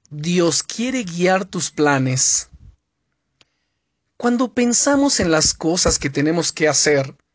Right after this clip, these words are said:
al final todo se reduce a prioridades. Soy una persona con muchas ideas, y si quisiese hacer todo lo que me viene a la mente, necesitaría que los días fuesen al menos de treinta horas para poder llegar a todo.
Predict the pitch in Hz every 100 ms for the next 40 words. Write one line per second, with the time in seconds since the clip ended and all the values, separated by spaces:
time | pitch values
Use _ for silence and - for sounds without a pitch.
0 | _ _ _ _ _ - 147 139 160 180
1 | 175 - 180 190 175 147 147 147 185 -
2 | 156 151 147 143 139 143 139 139 - -
3 | - - - _ _ _ _ _ _ _
4 | - - 294 - 175 147 - 185 175 139
5 | 143 170 175 - 143 147 151 147 185 -
6 | - _ _ _ _ 208 185 202 - 196
7 | 185 - 240 254 208 190 185 - 190 196
8 | 208 196 165 151 143 147 185 175 147 160
9 | 160 139 160 - _ _ - - - 156
10 | 165 156 170 147 160 185 165 151 175 170
11 | 180 175 - 160 143 151 160 180 175 165
12 | 208 180 143 139 165 202 190 160 151 170
13 | 226 277 - 160 143 156 175 165 151 156
14 | 147 156 139 131 131